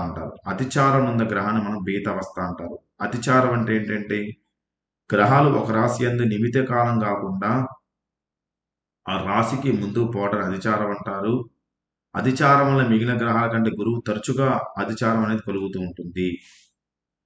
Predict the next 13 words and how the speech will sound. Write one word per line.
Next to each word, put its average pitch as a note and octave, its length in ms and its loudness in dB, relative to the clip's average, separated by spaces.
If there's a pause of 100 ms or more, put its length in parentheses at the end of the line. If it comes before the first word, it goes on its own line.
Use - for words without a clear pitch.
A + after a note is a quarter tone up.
(180)
అతిచారం C#3+ 640 6
ఉన్న A#2+ 120 2 (100)
గ్రహం G#2+ 220 2 (100)
బలహీనంగా A#2 560 4 (120)
ఉంటుంది, F#2 380 -6
అందుచేత A2+ 400 -4 (720)
అది A#2 140 2 (180)
సుఫలితాన్ని A2+ 600 0
ఇవ్వలేదు. F#2+ 420 -4 (380)
రాహుకేతువులకు G#2+ 800 0
అతిచారం F#2 500 -6
లేదని F#2+ 300 -8
రాశారు. - 320 -14